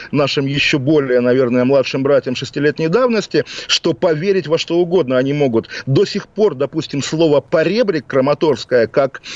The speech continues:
признак российской агрессии на Украине до сих пор звучит в серьезных публикациях. Вот он сказал «поребрик», значит, это был российский спецназовец. Все-таки я не думаю, на самом деле, что эти люди настолько центро-,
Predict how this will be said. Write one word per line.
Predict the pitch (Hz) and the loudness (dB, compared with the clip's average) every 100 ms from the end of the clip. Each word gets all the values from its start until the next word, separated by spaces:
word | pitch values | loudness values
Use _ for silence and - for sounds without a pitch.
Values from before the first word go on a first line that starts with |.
| - | -8
признак | - 185 156 143 131 | -2 0 0 0 2
российской | 175 - 165 139 143 | 0 0 -4 -2 2
агрессии | 131 127 143 - 135 127 123 | 2 2 -4 -2 0 2 4
на | 123 131 | 4 2
Украине | 127 156 214 277 208 - - | 2 2 2 2 0 -2 -8
до | 131 156 | -2 0
сих | - 165 | 0 -4
пор | - 226 147 | 0 0 0
звучит | 131 143 - 226 | -4 -6 -6 -6
в | - | -4
серьезных | 143 127 170 151 143 | -2 0 0 0 -4
публикациях. | 143 151 165 175 117 117 104 - - | -4 -2 0 0 0 -4 -8 -10 -6
Вот | 113 214 214 | 0 0 2
он | 170 165 | -2 -2
сказал | - 139 147 | 0 0 0
«поребрик», | - 139 214 190 180 - - | 0 2 2 0 -2 -6 -10
значит, | 113 110 160 160 - | -4 0 0 0 -2
это | 143 127 | 0 0
был | 117 156 151 - - | 0 0 -2 -8 -6
российский | 135 139 - 175 - 156 | 0 0 0 -4 -2 -4
спецназовец. | - 175 185 170 113 113 95 - - | 0 -2 0 0 0 -2 -2 -10 -10
Все-таки | - - 233 160 143 | -4 0 2 0 -2
я | 165 | 0
не | 208 | 2
думаю, | 208 254 214 165 | 2 2 4 2
на | 156 | 2
самом | 175 165 | 0 0
деле, | 196 165 | 0 0
что | - - 160 147 - - - | 0 2 2 2 -2 -20 -4
эти | 170 160 | -2 0
люди | 165 202 160 | 0 0 0
настолько | 156 160 - 170 135 135 127 120 | 0 0 0 -2 0 2 4 2
центро-, | 110 - 147 - 135 135 127 123 113 | 0 0 0 0 2 4 4 2 -2